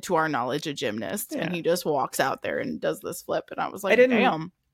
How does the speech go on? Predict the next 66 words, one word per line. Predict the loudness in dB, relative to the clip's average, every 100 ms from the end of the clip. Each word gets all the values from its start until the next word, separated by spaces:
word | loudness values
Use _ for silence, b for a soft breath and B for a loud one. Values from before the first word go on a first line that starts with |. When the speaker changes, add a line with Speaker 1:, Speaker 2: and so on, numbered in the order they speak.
| _
Speaker 2:
I | 6
didn't | 8 8
have | 8 6
this | 4 2 4
in | 4
my | 4 4
notes, | 4 6 4 2 -2
but | 0
you've | 2 2
inspired | 2 4 6
me | 6
to | 2
say | 4 4
this. | 4 4
I | 4
think | 4 6
that | 6 6 4 0 0
one | 4 4
thing | 4 2
that | 6
does | 6 6
fly | 6 6
under | 6 4
the | 6
radar | 6 6 2 0
is | -2 -2
how | 4 6 8 6
much | 2 0 2
athleticism | 2 2 4 4 4 2 0 0
and | 2
effort | 0 0 -2
this | -2 -4
probably | 0 0 0 -4
took | -4 -4
to | -4
make, | -2
especially | 0 4 4 6 4
in | 2
the |
last, | 4 4 4 0 -8 B -10
Speaker 1:
Yeah. | -2
Speaker 2:
you | 2
know, | 2
twenty | 4 6 6
minutes | 2 2
of | 0
the | 2
film | 4 4
when | 4
they're | 8
at | 8 8
nationals | 2 2 0 -2
and | -2
doing | 0 2 4
all | 4
these | 2 -2
routines | -6 -4 -4 0
and |
all | 2 4
these, | 2 -2
this | -2 -2
stunt | 2 2 2
work, | 0 -4 -2
like, | -6 2
props | 4 4 2 -4
to | 0 2 0